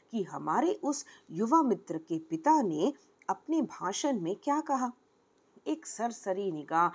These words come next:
डालकर मैंने पाया कि उन्होंने भारतीय वैज्ञानिकों को विकास में जो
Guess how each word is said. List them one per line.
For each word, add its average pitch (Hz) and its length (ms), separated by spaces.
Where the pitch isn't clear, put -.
डालकर 196 420
मैंने 311 320
पाया 202 400
कि 196 120
उन्होंने 185 580
भारतीय 202 600
वैज्ञानिकों 160 800
को 220 340
विकास 254 580
में 240 180
जो 240 220